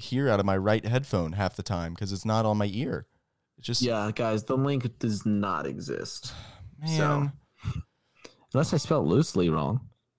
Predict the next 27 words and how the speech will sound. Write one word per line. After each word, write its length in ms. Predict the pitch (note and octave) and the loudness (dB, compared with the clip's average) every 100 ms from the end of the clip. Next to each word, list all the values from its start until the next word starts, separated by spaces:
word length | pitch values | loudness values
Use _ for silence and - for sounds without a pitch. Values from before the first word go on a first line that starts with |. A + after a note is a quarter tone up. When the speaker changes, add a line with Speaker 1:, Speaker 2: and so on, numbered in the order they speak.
| _ _ _ _ _ - | _ _ _ _ _ -6
Speaker 1:
Okay, 200 | F2+ D2+ | -4 -4
if 160 | D#2+ | -4
you 80 | A2+ | -2
did, 260 | A2 G#2+ F#2+ | 2 4 2
you 80 | |
cannot 400 | F#2 F#2+ F2 F2 | -2 0 2 2
be 120 | - E2+ | 0 -2
an 60 | |
English 300 | D2 D2 C#2 | -2 -4 -6
teacher. 380 | - D2 B1+ B1 _ _ _ _ _ _ _ _ _ _ _ _ - | -8 -8 -10 -12 _ _ _ _ _ _ _ _ _ _ _ _ -6
Please 240 | A2 G2+ | -4 -2
tell 120 | F#2+ | -2
me 100 | D#2+ | -4
you 80 | D2 | -6
didn't. 320 | C#2 B1 C#2+ - _ _ _ _ - - - - _ _ _ - | -8 -8 -10 -16 _ _ _ _ -20 -20 -20 -20 _ _ _ 0
Speaker 2:
No, 220 | A#3+ A3+ | 2 2
I 100 | A3+ | 2
did. 280 | D#3 A#2 A2 - - - _ - | 2 2 0 -8 -20 -20 _ -4
Speaker 1:
You 120 | A#2+ | 0
spelled 240 | A2+ C3 B2 | 4 6 6
it 40 | |
wrong? 380 | F#2+ G2+ A#2 C#3+ - _ _ _ _ _ _ _ _ _ - | 6 6 4 0 -8 _ _ _ _ _ _ _ _ _ -4
It's 180 | A2 | 0
Speaker 2:
Yeah. 80 | D3 | 0
Speaker 1:
two 260 | C#3+ C3 A2 | 2 2 4
Speaker 2:
<laughs> 0 | |
Speaker 1:
O's. 460 | G2 E2+ D#2 - | 4 2 -2 -8